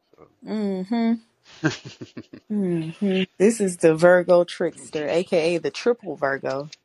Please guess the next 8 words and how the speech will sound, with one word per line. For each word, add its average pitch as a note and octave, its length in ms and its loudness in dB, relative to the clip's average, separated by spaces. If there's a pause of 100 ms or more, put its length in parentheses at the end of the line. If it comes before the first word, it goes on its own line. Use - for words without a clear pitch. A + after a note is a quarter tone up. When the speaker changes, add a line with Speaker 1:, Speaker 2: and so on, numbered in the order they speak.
(160)
Speaker 1:
Hello, B2 560 0 (440)
Andrea, A2+ 580 -10
and G#2+ 300 -20
hi, G#2+ 160 -6
Samantha. G#2+ 500 -12
How F#2+ 100 -10
you F#2+ 100 -10
doing? G2 280 -10